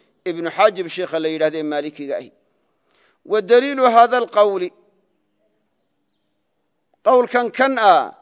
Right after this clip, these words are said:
daliilkiisuna anna alkulla, waa in dhammaantood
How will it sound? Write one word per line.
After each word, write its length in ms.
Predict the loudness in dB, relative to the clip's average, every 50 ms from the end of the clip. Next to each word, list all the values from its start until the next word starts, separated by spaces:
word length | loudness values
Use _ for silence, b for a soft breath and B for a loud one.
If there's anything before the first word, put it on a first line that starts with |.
| _ _ _ _
daliilkiisuna 960 | -2 -2 -2 0 -2 -6 -8 -8 -8 -8 -8 -8 -8 -6 -6 -4 -4 -2 -4
anna 220 | -4 -4 0 0 0
alkulla, 520 | 0 -2 -6 -8 -8 -8 -4 -2 0 2
waa 160 | 2 2 2
in 160 | 0 -2 -4
dhammaantood 760 | -4 -4 -4 -4 -6 -6 -6 -6 -8 -10 -12 -10 -10 -10 -10